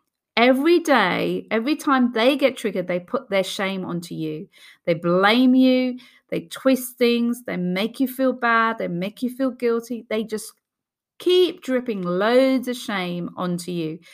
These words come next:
And every day, can you imagine you've just been taking all this? And we already have some of our own things that we might feel ashamed of, you know? And we really need to look at that part. And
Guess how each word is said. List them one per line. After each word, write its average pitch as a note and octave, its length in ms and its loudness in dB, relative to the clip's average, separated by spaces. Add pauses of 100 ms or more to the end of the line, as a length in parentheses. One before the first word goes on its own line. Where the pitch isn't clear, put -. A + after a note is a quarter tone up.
(280)
And F#3 300 -4
every B3 440 0
day, G3+ 260 -2
can G3 200 -10
you G3 100 -8
imagine A3 500 0
you've F3 200 -8
just F3+ 240 -16
been F3+ 140 -8
taking G#3+ 440 -6
all F3 160 -6
this? E3 300 -8 (720)
And G#3+ 100 0
we A3 140 0
already D#4 560 2
have B3 400 2
some G3+ 520 -6
of A3+ 140 -6
our B3 140 4
own A#4+ 400 0
things F3 340 -4
that F#3 80 -6
we F3+ 140 -6
might E3+ 260 -6
feel E3+ 220 -6
ashamed E3+ 480 -6
of, D#3 320 -6
you F3+ 100 -6
know? G#3+ 260 0 (920)
And G#3 140 2
we A3 100 2
really A#3+ 480 4
need F#3 240 -4
to - 80 -8
look F#3 280 -6
at - 120 -10
that D3+ 300 -8
part. D#3+ 440 -4 (520)
And F#3 300 -2